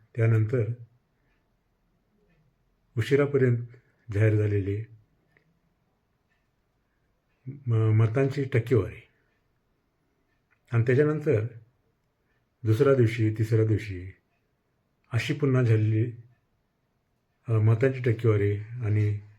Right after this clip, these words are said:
मतदान संख्या, प्रत्यक्षात झालेले मतदान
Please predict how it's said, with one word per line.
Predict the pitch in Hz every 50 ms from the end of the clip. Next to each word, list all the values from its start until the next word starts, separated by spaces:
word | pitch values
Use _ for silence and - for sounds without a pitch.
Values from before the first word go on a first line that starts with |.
| _ _ -
मतदान | 117 107 92 104 104 104 110
संख्या, | 110 - 123 107 101 - 92 76 - - _ _ _ _ _ _ _ _ _ _ _ _ _ _ _ _ _ _ _ _ _ _ _ _ _ _ _ _ _ _ _ _ _ _ -
प्रत्यक्षात | 120 113 - 123 127 120 - 135 131
झालेले | 127 123 123 120 120 120 120
मतदान | 123 120 113 101 92 98 98 110